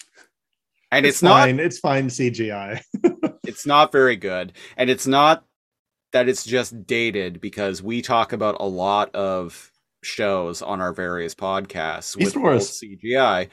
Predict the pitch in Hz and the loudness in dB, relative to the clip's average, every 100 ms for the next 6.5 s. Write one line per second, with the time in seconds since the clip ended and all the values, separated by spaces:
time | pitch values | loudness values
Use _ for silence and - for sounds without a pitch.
0 | _ - 87 90 - 98 98 98 95 - | _ -14 -10 -10 -4 -2 0 -2 -4 -10
1 | - 90 92 98 95 95 107 - - - | -12 -8 -2 0 0 0 -2 -8 -14 -4
2 | 95 98 104 101 101 104 110 - - - | -2 0 0 0 0 -2 -4 -6 -12 -20
3 | _ _ - 120 123 120 123 _ _ _ | _ _ -2 2 4 4 -2 _ _ _
4 | _ _ _ _ _ _ _ _ _ _ | _ _ _ _ _ _ _ _ _ _
5 | _ - 110 110 123 - 131 123 - 110 | _ -20 -10 -8 -6 -4 -4 -4 -4 -6
6 | 98 98 90 71 60 | -4 -2 -2 -4 -8